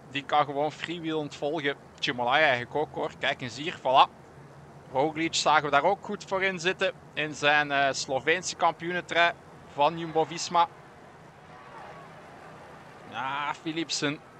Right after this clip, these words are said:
Ja, d-, dit, dit zie ik niet graag. Zeker niet in Milaan-San Remo.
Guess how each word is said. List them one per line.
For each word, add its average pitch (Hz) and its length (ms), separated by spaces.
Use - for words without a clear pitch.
Ja, 151 340
d-, - 340
dit, - 340
dit 185 220
zie 185 180
ik 170 120
niet 160 200
graag. 139 320
Zeker 190 340
niet 185 160
in 180 80
Milaan-San 170 480
Remo. 202 380